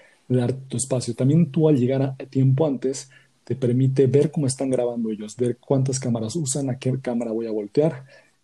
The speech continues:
Y tú también le dices a, a este, cuando vas a pasar, "Oye, ¿cuál es mi cámara? ¿En dónde me voy a parar yo?".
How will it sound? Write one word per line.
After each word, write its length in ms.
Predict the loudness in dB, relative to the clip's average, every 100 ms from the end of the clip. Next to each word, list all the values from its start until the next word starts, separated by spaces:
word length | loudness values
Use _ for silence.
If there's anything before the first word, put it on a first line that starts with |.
| -10
Y 40 |
tú 120 | -2 2
también 300 | 4 4 4
le 100 | 4
dices 340 | 2 0 -2
a, 320 | -4 -6 -8 -12 -18 -16 -10
a 120 | -8
este, 720 | -6 -8 -6 -4 -4 -4 -6 -10 -14 _ _ -6
cuando 220 | -2 0
vas 160 | 0 -2
a 60 |
pasar, 320 | -4 0 0 0
"Oye, 180 | 0 2
¿cuál 180 | 2
es 80 | 4
mi 100 | 0
cámara? 400 | -2 -6 -8 -12 _
¿En 120 | -8 -4
dónde 160 | -2
me 80 | 0
voy 160 | 0 0
a 80 |
parar 260 | -4 -4 -4
yo?". 100 | -6